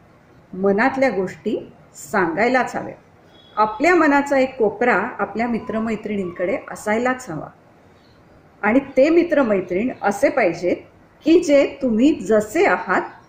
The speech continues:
तसे तुम्हाला स्वीकारतायत. तुम्हाला जजमेंट्समध्ये बांधत नाहीत. तुम्ही का बोलता त्यांच्याशी? कारण की ते तुमच्यावर इमेजकडे येत नाहीत. ते तुम्हाला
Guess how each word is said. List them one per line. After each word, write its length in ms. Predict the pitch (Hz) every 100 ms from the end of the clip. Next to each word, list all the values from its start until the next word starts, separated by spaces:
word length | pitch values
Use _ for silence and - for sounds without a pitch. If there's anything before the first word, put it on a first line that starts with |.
| _
तसे 200 | 208 226
तुम्हाला 400 | 277 208 196 190
स्वीकारतायत. 640 | - 190 - 175 - - - - _ _ - - _ _ - - - - - - _ _
तुम्हाला 360 | 339 359 392 480
जजमेंट्समध्ये 840 | 262 254 254 302 349 349 294 294
बांधत 520 | 240 185 175 202 208
नाहीत. 140 | 175 165 - _ _ _ _ _ - 330
तुम्ही 160 | 320
का 220 | 339 320
बोलता 340 | 339 339 302 311
त्यांच्याशी? 720 | 302 233 220 220 196 196 190 - - _ _ _
कारण 380 | 220 247 285 277
की 240 | 523 311
ते 320 | 294 277 349 -
तुमच्यावर 600 | 294 214 294 294 226 392 - -
इमेजकडे 640 | 254 262 339 440 - 285
येत 300 | 233 180 -
नाहीत. 140 | - - - _ - - _ _ _ _ _ _ _ _
ते 160 | - 427
तुम्हाला 500 | 370 359 370 370 381